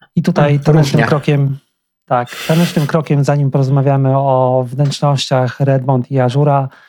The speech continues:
Speaker 1: e, chwila na temat kraju, w którym właśnie w tej chwili, e, mieszkasz. No fizycznie w tej
Speaker 2: Mhm.
Speaker 1: chwili jesteś w Warszawie, a od, e, ilu lat już mieszkasz w Stanach Zjednoczonych?
Speaker 2: Od,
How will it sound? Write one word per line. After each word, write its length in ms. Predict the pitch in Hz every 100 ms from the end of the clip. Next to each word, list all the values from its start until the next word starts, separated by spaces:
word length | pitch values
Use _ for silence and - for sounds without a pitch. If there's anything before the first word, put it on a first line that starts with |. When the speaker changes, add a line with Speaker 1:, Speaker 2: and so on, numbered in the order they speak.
| _ _ _
Speaker 1:
e, 460 | 143 127 127 123 120
chwila 400 | - - 147 139
na 140 | 135
temat 300 | 131 131 123
kraju, 360 | - 135 131 131
w 40 | -
którym 260 | 139 127
właśnie 280 | 123 117 123
w 60 | -
tej 140 | 127
chwili, 420 | - 127 131 127 - _ _ _ _ -
e, 200 | 127 127 139 _ -
mieszkasz. 680 | 147 151 - 135 156 - -
No 100 | 160
fizycznie 400 | - 180 190 175
w 40 |
tej 60 | 147
Speaker 2:
Mhm. 40 | 170
Speaker 1:
chwili 100 | 156
jesteś 220 | 143 135
w 40 |
Warszawie, 480 | 139 131 143 131 160
a 80 | 165
od, 240 | 147 139 _ _
e, 280 | 175 139 143
ilu 220 | 165 147
lat 200 | 151 160
już 180 | 165 -
mieszkasz 280 | 160 - 139
w 40 |
Stanach 240 | - 151 151
Zjednoczonych? 520 | 151 151 147 180 247 - - - - - _ _ _ -
Speaker 2:
Od, 280 | 175 -